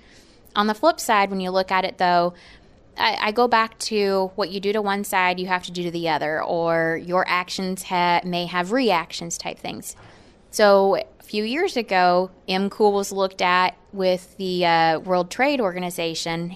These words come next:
and are we trade compliant? It was ruled that we were not trade compliant. So if we are going to see anything come through and, and get pushed through, we are going to have to see steps taken that we are trade compliant, because we don't want,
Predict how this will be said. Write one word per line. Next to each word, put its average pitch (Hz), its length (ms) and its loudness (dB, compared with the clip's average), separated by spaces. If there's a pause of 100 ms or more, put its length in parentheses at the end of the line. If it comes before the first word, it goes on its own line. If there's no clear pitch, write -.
and 170 460 -2 (180)
are 160 200 2
we 170 100 -4
trade 247 300 -2
compliant? 165 480 -4 (680)
It 160 140 0
was 175 160 -2
ruled 240 260 4
that 190 100 0
we 185 140 -2
were 180 140 0
not 160 220 -2
trade 208 220 -2
compliant. - 540 -10 (760)
So 185 440 4 (280)
if 208 220 -2
we 262 160 2
are 285 80 4
going 240 340 2
to 240 140 -6
see 208 240 -4
anything 196 460 -4
come 190 240 -4
through 214 380 2
and, 170 180 0
and 165 120 -4
get 170 160 -4
pushed 190 280 -4
through, 220 220 2
we 190 240 -2
are 240 100 2
going 214 260 -2
to 226 80 -2
have 220 200 0
to 214 60 -6
see 180 440 -2 (360)
steps - 460 0
taken 185 580 -2 (160)
that 175 200 -2
we 175 140 -2
are 185 140 4
trade 170 300 -4
compliant, 208 480 0
because 190 260 -4
we 202 160 -4
don't 208 420 -2
want, 196 520 0